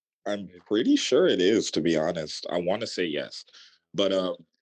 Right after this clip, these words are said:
and the reason I bring that up, Adam, is because he's, like, an incredibly important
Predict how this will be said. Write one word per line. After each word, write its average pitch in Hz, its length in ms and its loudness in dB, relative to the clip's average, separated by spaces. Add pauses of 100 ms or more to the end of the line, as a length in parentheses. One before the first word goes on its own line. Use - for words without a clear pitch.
(140)
and 120 220 -4
the 117 120 2
reason 147 340 -2
I 117 60 -4
bring 104 280 -10
that 87 160 -10
up, 98 160 -8
Adam, 85 300 -12
is 82 100 -14
because 104 300 -4
he's, 117 320 2
like, 90 300 -4
an 90 120 -4
incredibly 98 800 -2
important 90 680 -2